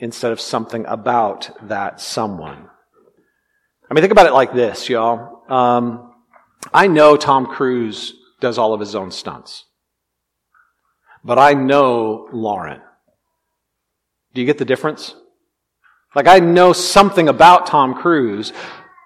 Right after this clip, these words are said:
but I know Lauren. See, that word can be used to not just mean an intellectual knowledge of something that is regarding somebody.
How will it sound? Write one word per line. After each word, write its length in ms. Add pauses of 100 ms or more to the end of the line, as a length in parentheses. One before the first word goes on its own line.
(440)
but 140
I 180
know 720
Lauren. 460
See, 160
that 200
word 380
can 160
be 80
used 640
to 80
not 340
just 300
mean 320
an 100
intellectual 920
knowledge 580
of 180
something 600
that 140
is 140
regarding 580
somebody. 440